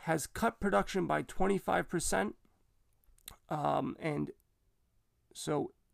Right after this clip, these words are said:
that's what's gonna be coming out. So if there was a hundred cases, then you just get twenty-five cases. See how I do math so easily?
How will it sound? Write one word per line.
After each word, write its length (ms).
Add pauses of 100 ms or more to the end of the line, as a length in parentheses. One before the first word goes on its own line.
(140)
that's 420
what's 240 (220)
gonna 180
be 100
coming 320
out. 240 (200)
So 320 (200)
if 220
there 160
was 160
a 80
hundred 380
cases, 500 (1400)
then 160
you 120
just 240
get 160
twenty-five 500
cases. 400
See 120
how 100
I 80
do 100
math 220
so 160
easily? 320